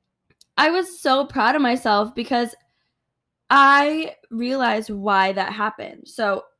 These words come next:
within this past couple weeks, um,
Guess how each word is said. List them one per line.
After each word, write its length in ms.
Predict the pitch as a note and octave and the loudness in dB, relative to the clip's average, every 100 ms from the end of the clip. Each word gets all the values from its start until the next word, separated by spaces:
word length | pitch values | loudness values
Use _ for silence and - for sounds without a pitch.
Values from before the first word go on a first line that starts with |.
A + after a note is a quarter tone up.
| - | -8
within 320 | A3+ A#3 B3 | -6 -4 -4
this 160 | C4 C#4 | -4 -6
past 340 | - A3 A3+ | -2 -2 -2
couple 360 | A#3+ A3 G#3 G3 | -6 -4 -4 -4
weeks, 680 | F#3+ F3+ - _ - - - _ _ - | -4 -4 -8 _ -16 -16 -16 _ _ -4
um, 480 | G3+ F#3 F3+ F3+ | -2 0 -2 -6